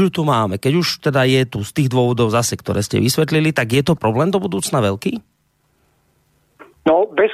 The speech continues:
Speaker 2: pochyby, je to, je to vážny problém. Skutočne ako dosiahnuť to, minimálne tri veci by sa mali dosiahnuť.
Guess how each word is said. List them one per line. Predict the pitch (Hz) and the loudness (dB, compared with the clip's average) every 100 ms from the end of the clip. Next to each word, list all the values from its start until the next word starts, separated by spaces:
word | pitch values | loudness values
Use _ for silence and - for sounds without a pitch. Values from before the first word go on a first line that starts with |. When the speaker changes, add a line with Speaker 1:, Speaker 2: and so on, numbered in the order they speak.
| - | 0
Speaker 2:
pochyby, | 254 - 185 143 143 | -2 0 -2 0 0
je | 220 | 0
to, | - 151 139 - | 0 0 -2 0
je | 175 | 0
to | 190 196 | 2 2
vážny | 190 190 190 202 | 2 0 -2 -6
problém. | 202 233 302 180 143 | -2 0 0 -2 -2
Skutočne | - 190 - 202 - 165 | -2 0 0 -2 -2 -2
ako | 185 190 147 | 0 0 0
dosiahnuť | 135 - 147 147 147 156 180 214 220 - - | -2 0 2 2 0 -4 -4 -4 -6 -16 -8
to, | - 143 151 208 - - - - _ - 131 123 _ - | 0 2 2 0 -8 -20 -20 -20 _ -4 -4 -4 _ 0
minimálne | 156 202 214 196 190 196 185 | 2 2 2 2 0 -2 -4
tri | - 202 | 0 2
veci | 196 175 170 | 2 0 0
by | 139 135 | 0 -2
sa | - | -2
mali | 131 127 123 123 | -2 -2 -2 -2
dosiahnuť. | 127 120 127 120 117 131 - | -4 -4 -4 -4 -6 -14 -20